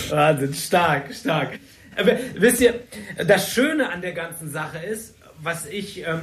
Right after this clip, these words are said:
ja, was so ein schöner Nebeneffekt ist, gerade wenn es so in diesem Bezug, ähm, zu Kindern geht, ich find's so cool, wenn man einen Job hat,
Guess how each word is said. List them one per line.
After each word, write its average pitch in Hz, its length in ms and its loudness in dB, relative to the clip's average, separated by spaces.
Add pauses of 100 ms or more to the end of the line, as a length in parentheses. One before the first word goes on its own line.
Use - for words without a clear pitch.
ja, 160 120 0
was 196 160 0
so 196 60 -2
ein 190 200 -4
schöner 240 360 -2
Nebeneffekt 190 640 -4
ist, 160 180 -10
gerade 180 360 -2
wenn 180 100 -4
es 165 120 -4
so 160 60 -10
in 160 100 -4
diesem 143 240 -6
Bezug, 208 540 -8
ähm, 151 280 -6 (120)
zu - 140 -10
Kindern 160 360 -4
geht, 170 220 -6 (440)
ich - 80 -16
find's 165 220 -4
so 214 280 0
cool, 170 200 0
wenn 147 120 -2
man 147 120 -4
einen 139 200 -4
Job 190 340 -2
hat, 190 220 -6